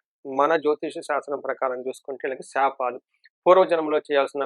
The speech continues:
పెండింగ్ వర్క్స్ మీరు చేయకుండా ఆగిపోయి ఉంటే ఇవి మీకు ఆబ్స్టికల్స్‌గా మారి గ్రోత్ వచ్చే, గ్రోత్‌ని ఇబ్బంది పెట్టే విధంగా ఉంటుంది. So జనరల్గా ఈ రాశి వాళ్ళు బాగుంది, but ఎక్కడైనా బాగలేదంటే ఇదన్నీ ఉన్నాయి, ఒకసారి క్రాస్ చెక్ చేయించుకొని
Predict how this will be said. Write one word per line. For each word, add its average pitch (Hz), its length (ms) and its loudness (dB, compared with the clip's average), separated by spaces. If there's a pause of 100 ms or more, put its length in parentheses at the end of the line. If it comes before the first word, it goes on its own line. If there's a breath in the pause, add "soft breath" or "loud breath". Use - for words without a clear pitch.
పెండింగ్ 160 420 2
వర్క్స్ 143 280 -2
మీరు 151 220 -4
చేయకుండా 139 440 -6
ఆగిపోయి 131 420 -6
ఉంటే 135 260 -4 (920)
ఇవి 190 260 4
మీకు 180 280 0
ఆబ్స్టికల్స్‌గా 156 720 4 (340)
మారి 147 320 2 (260)
గ్రోత్ 143 280 2
వచ్చే, 147 240 -2 (320)
గ్రోత్‌ని 151 480 2 (140)
ఇబ్బంది 143 260 -2
పెట్టే 139 240 -2
విధంగా 135 360 -2
ఉంటుంది. 123 340 -18 (460)
So 165 220 6
జనరల్గా 190 540 8 (300)
ఈ 175 120 0
రాశి 151 300 4
వాళ్ళు 165 200 0
బాగుంది, 151 500 2 (360)
but 139 240 -2
ఎక్కడైనా 165 340 2
బాగలేదంటే 147 580 4
ఇదన్నీ 143 280 -6
ఉన్నాయి, - 260 -16
ఒకసారి 139 280 -12
క్రాస్ 127 240 -2
చెక్ - 180 -12
చేయించుకొని 147 540 -8